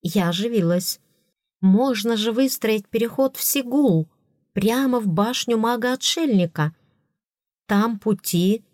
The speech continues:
нами же наработанные. И город трех академий не дрейфует в подпространстве, а привязан к конкретной географической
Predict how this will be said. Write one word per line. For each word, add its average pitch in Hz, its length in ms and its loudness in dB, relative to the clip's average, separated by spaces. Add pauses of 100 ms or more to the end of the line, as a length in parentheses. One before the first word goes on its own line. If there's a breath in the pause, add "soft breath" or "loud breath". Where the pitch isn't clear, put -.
(140)
нами 196 420 2
же 262 160 0
наработанные. 165 920 0 (600)
И 180 80 0
город 185 540 0
трех 185 300 0
академий 175 600 2
не 214 140 4
дрейфует 214 680 0
в - 100 -18
подпространстве, 190 1200 -2 (440 soft breath)
а 170 120 -4
привязан 175 680 0
к - 200 -12
конкретной 175 680 -2
географической 175 1080 -2